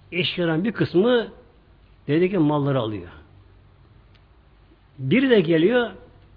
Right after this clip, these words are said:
tek insanı üzerine arıyor. Para alıyor, ne varsa her şey böylece. Arıyor. Abdülkadir sıra geliyor. Şöyle bir bakıyor, yukarıdan bakıyor.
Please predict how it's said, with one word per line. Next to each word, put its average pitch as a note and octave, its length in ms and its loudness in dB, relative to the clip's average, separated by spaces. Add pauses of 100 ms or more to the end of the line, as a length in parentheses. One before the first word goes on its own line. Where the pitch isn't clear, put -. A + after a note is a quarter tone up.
(120)
tek G#3+ 180 0
insanı A3+ 300 0
üzerine E3+ 240 0
arıyor. B2 260 0 (480)
Para C#3+ 220 0
alıyor, A2 240 -4
ne A#2+ 120 -2
varsa G2 240 -8
her G#2 120 -6
şey F#2+ 180 -12 (100)
böylece. - 260 -20 (920)
Arıyor. F3+ 460 2 (1000)
Abdülkadir G#3 580 0
sıra A3 260 2
geliyor. A#2 440 0 (680)
Şöyle E3+ 260 -10
bir F3 40 -10
bakıyor, E3+ 260 -2
yukarıdan D3+ 300 2
bakıyor. D#3+ 520 -2